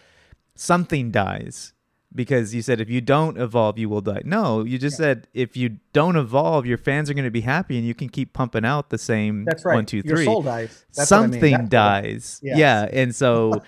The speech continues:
Speaker 2: <laughs>
Speaker 1: if you wanna sell
Speaker 2: Yeah.
Speaker 1: out, you know,
Speaker 2: Yes.
Speaker 1: just keep pumping out the hits.
Speaker 2: You, right. So, so great point, Juan.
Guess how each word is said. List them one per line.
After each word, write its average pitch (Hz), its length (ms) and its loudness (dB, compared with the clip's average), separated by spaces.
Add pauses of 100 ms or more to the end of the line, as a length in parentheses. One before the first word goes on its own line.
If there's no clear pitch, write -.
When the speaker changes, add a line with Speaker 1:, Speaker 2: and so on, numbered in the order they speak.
Speaker 2:
<laughs> - 180 -8
Speaker 1:
if 139 160 0
you 135 140 2
wanna 139 460 2
sell 123 400 0
Speaker 2:
Yeah. 151 200 2
Speaker 1:
out, 110 360 2 (100)
you 139 140 0
know, 107 180 0
Speaker 2:
Yes. 131 160 0
Speaker 1:
just 123 380 0
keep 120 400 -8
pumping 123 340 -2
out 107 220 -2
the 127 100 -2
hits. 110 260 -2
Speaker 2:
You, 208 300 -2 (300)
right. 151 360 -2 (280)
So, 156 340 2
so 151 240 4
great 170 400 2
point, 147 260 -2
Juan. 120 380 -4